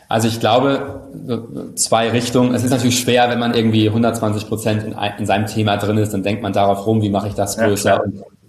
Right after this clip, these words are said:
Speaker 1: man hat irgendwie gar nicht emotional die, die Kappa, irgendwie jeden zweiten Tag zu sagen, „Jetzt würde ich noch das machen.“ Ich glaube aber in der Tendenz sind, glaube ich, äh, zwei Dinge. Das eine skaliert gar nicht und das andere vielleicht schon. Ähm, ich glaube, was mir wahrscheinlich irgendwann liegen würde, ist wirklich, ähm,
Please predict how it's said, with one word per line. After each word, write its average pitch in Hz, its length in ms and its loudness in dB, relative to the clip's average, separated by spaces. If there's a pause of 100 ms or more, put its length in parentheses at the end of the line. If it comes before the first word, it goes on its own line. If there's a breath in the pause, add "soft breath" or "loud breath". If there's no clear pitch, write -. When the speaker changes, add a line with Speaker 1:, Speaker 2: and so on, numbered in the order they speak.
Speaker 1:
man 104 140 -2
hat 110 120 -2
irgendwie 101 200 0
gar 98 140 0
nicht 101 120 -2
emotional 110 380 2
die, 101 100 -2 (240)
die 110 80 -4
Kappa, 104 400 2
irgendwie 101 380 0
jeden 104 300 -2
zweiten 104 260 0
Tag 98 160 -2
zu 101 80 -8
sagen, 98 260 2
„Jetzt 98 160 0
würde 101 140 -2
ich 95 60 -6
noch 90 100 -8
das 104 180 -2
machen.“ 90 280 -10 (360 loud breath)
Ich 107 80 -12
glaube 113 200 2
aber 117 140 4
in 120 60 0
der 113 80 0
Tendenz 110 480 0
sind, 113 80 -2
glaube 107 220 2
ich, 101 120 -4 (380 loud breath)
äh, 101 140 -2
zwei 113 300 2
Dinge. 127 260 2
Das 107 140 0
eine 110 180 0
skaliert 104 360 0
gar 104 200 2
nicht 120 140 0
und 110 60 0
das 104 120 -2
andere 107 320 0
vielleicht 98 280 -2
schon. 117 360 -2 (500 loud breath)
Ähm, 101 260 2
ich 98 120 -6
glaube, 104 420 0
was 101 160 -2
mir 110 140 4
wahrscheinlich 110 320 0
irgendwann 101 220 -2
liegen 107 260 0
würde, 104 220 2
ist 104 240 -4
wirklich, 98 480 -4
ähm, 92 340 -6